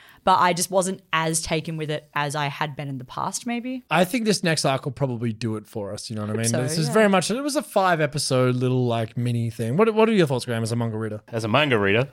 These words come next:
Speaker 2: Well, as someone who's actually read the source material,
Speaker 3: Yeah,
Speaker 2: yeah.
Speaker 3: look, I really liked that they changed up the directors. I know there was a lot of umming and ahhing about the animation style, but I thought it was, it was fresh. I feel like it had a bit more of a cinematic kind of quality to it. Yeah,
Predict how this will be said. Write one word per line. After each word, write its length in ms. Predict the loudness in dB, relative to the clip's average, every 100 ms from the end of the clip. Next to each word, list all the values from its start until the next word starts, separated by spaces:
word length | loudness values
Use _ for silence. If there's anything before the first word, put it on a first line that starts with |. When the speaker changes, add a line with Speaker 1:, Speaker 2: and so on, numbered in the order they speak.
| 2
Speaker 2:
Well, 120 | 4
as 100 | 6
someone 240 | 6 6
who's 80 | 6
actually 200 | 4 2
read 120 | 0 0
the 60 |
source 240 | -2 -4 -6
material, 320 | -10 -8 0
Speaker 3:
Yeah, 140 | 2
Speaker 2:
yeah. 60 | 4
Speaker 3:
look, 200 | 4 2
I 80 | 2
really 260 | 2 2
liked 260 | 4 2 0
that 160 | -6 -2
they 140 | -2
changed 260 | 0 -2 -4
up 100 | -10
the 60 |
directors. 640 | -8 0 0 0 -2 -4 -2
I 60 | -2
know 140 | -2
there 140 | -2
was 120 | -4 -4
a 60 |
lot 180 | -2 -4
of 260 | -6 -12 -20 _ -18 -18 _ _
umming 260 | -2 0 0
and 100 | 2
ahhing 500 | 2 2 -2 -6 -10 -12
about 260 | -8 -8
the 100 | -8
animation 460 | -10 -8 -6 -6 -8
style, 380 | -10 -6 -6 -6
but 120 | -4
I 60 | -6
thought 180 | -6 -10
it 80 | -12
was, 240 | -14 -16 _
it 100 | -20
was 120 | -18 -20
fresh. 760 | _ 0 2 2 0 -4 -6 -10 -20 _ -10
I 60 | -10
feel 260 | -4 -4
like 220 | -2 -4
it 80 | -6
had 240 | -4 -4 -4
a 40 |
bit 260 | -6 -8 -6
more 240 | -6 -4
of 60 | -4
a 20 |
cinematic 1000 | -6 -6 -6 -6 -6 -8 -10 -10 -12 -14
kind 260 | -10 -8
of 140 | -8 -10
quality 560 | -8 -6 -4 -6 -8
to 220 | -8 -6 -6
it. 160 | -6 _
Yeah, 220 | 0 2